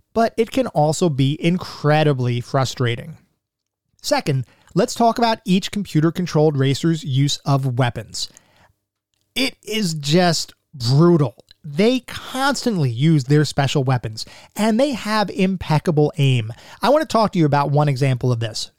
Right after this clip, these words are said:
and one that literally made me shake my head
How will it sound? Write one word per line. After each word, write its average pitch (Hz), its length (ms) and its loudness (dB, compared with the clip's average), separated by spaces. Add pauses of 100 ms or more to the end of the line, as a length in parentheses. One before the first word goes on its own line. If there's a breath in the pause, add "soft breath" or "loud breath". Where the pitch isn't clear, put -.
and 156 240 4
one 175 200 4
that 180 180 -2
literally 220 540 2
made 170 240 2
me 147 80 0
shake 170 300 -2
my 175 180 2
head 135 380 0